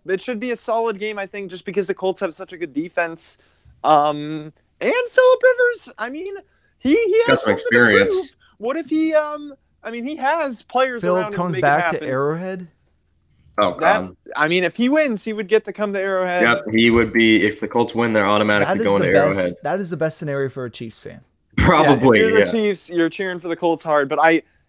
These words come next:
Speaker 1: I really think the Bills will have
Speaker 3: The only
Speaker 1: no
Speaker 3: thing
Speaker 1: issue.
Speaker 3: that cannot happen is we play,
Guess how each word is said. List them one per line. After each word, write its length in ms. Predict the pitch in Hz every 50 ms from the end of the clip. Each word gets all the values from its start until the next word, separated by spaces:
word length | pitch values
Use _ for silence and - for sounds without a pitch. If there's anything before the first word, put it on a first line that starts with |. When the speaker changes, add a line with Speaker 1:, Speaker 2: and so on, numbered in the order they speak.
| _ _ _ -
Speaker 1:
I 80 | 151 165
really 400 | 165 160 170 175 170 165 165 156
think 260 | - - 156 147 127
the 60 | 147
Bills 480 | 139 143 143 139 135 131 131 127 123 127
will 240 | 127 127 127 120 123
have 280 | 135 127 127 - 117
Speaker 3:
The 60 | 123
only 200 | 147 165 185 208
Speaker 1:
no 40 | 156
Speaker 3:
thing 200 | 165 160 147 127
Speaker 1:
issue. 20 | -
Speaker 3:
that 240 | 151 143 - 156 160
cannot 240 | 139 139 147 160 151
happen 480 | 143 131 135 139 - - 185 185 180
is 180 | - 131 117 127
we 140 | 139 147 151
play, 560 | - _ - 156 147 151 160 160 165 160